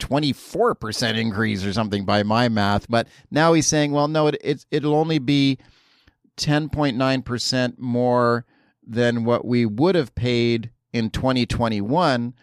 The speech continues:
for the R C M P." So, uh, you know, he's kinda splitting hairs and fudging numbers a little bit. But whatever. On that one, he's saying, "I said it would be ten percent. Now I'm saying it's ten point nine percent." I think, I think he gets a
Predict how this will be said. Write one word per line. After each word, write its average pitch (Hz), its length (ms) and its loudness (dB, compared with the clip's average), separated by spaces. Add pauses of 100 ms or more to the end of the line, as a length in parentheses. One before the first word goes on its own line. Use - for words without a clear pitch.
(240)
for 127 240 0
the 120 160 0
R 117 160 2
C 113 240 -2
M 104 160 -4
P." 113 400 -4 (220)
So, - 160 -6
uh, - 240 -6
you 214 120 -8
know, 170 220 0 (480)
he's 170 180 -2
kinda 208 480 0
splitting - 440 -4
hairs 143 320 2
and 123 100 -4
fudging 135 540 -2
numbers 127 360 0
a 123 60 -4
little 127 220 0
bit. 127 340 0 (480)
But 170 400 0
whatever. 120 420 2
On 127 220 2
that 151 240 2
one, 139 300 2
he's 123 200 -2
saying, 120 460 0 (180)
"I 127 100 -2
said 135 200 0
it 143 60 0
would 127 120 0
be 117 120 -2
ten 120 240 -2
percent. 117 580 -2 (220)
Now 123 220 0
I'm 120 100 -2
saying 120 200 0
it's 104 120 -4
ten 113 240 -2
point 110 240 -4
nine 131 320 0
percent." 120 540 0
I 110 100 -2
think, 127 260 -4 (260)
I 120 60 0
think 127 160 -2
he 127 60 0
gets 120 180 0
a 110 80 -6